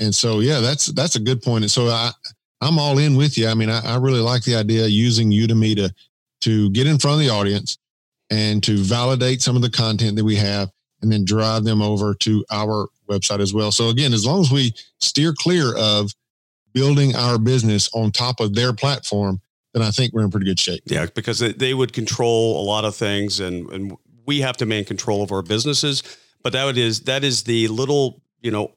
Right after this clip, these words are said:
Speaker 2: little rest stop or off ramp on this journey that we're on that could serve some value and some validation and some, and some purpose for what we're trying to do. So good stuff. Um,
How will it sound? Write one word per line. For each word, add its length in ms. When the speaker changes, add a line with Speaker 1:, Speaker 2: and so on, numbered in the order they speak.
Speaker 2:
little 280
rest 260
stop 380
or 160
off 280
ramp 360
on 160
this 180
journey 400
that 220
we're 160
on 160
that 160
could 140
serve 520
some 240
value 540
and 100
some 160
validation 720
and 140
some, 300
and 200
some 160
purpose 480
for 180
what 180
we're 120
trying 320
to 80
do. 200
So 260
good 160
stuff. 500
Um, 380